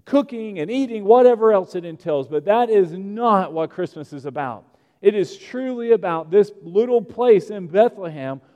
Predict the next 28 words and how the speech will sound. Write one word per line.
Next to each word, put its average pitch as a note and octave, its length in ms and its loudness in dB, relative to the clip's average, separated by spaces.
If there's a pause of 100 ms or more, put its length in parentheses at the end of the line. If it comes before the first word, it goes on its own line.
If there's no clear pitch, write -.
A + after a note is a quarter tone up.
(120)
where F#3 200 2
the E3+ 160 -4
Savior F#3 760 0
was C#3+ 300 -4
born, C#3 440 -6
and B2 120 -16
that's F#3 200 -4
what F#3+ 120 -10
we're F3+ 140 -4
about D3+ 240 -6
to - 80 -20
see. C3 180 -6
So C#3+ 160 -10
we're G#3 220 2
gonna B3 300 -10 (340)
go B3 240 8
through B3 220 -6
our G3 160 2
Bibles D3 600 -4
here, A#2+ 320 -8 (380)
and D3+ 100 -6
we're G#3+ 160 6
gonna G3 200 -8
see B3 400 -12
the G3 120 -6
significance G3+ 800 -10
of D3+ 180 -8
Bethlehem C#3+ 560 -6